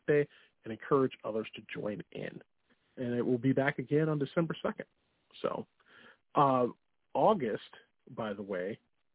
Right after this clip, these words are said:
uh, when we get into that, because that is starting on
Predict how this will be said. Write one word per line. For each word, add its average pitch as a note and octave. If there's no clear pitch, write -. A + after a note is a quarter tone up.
uh, G#2+
when A2+
we A#2
get B2
into A2
that, B2
because A2
that A#2
is A#2+
starting A#2
on G2+